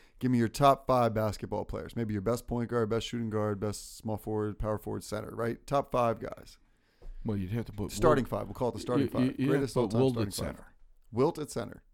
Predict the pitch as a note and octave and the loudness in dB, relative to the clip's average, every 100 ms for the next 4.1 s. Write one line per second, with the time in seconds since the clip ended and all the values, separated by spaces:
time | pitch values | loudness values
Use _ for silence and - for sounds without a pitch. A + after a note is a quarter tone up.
0 | - - - _ - G#2+ A2+ - - - | -12 -12 -12 _ -6 -4 -4 -8 -20 -10
1 | F#2 F#2 - - E2+ E2 D#2 - _ _ | -6 -6 -8 -8 -6 -4 -6 -10 _ _
2 | _ _ - G2 - A2 G2 - F#2 D#2 | _ _ -10 -10 -4 -4 -4 -4 -4 -4
3 | D#2+ D#2 D2 - D2+ F2+ G2+ - D2+ D2+ | -6 -6 -6 -8 -4 0 -2 -2 -6 -6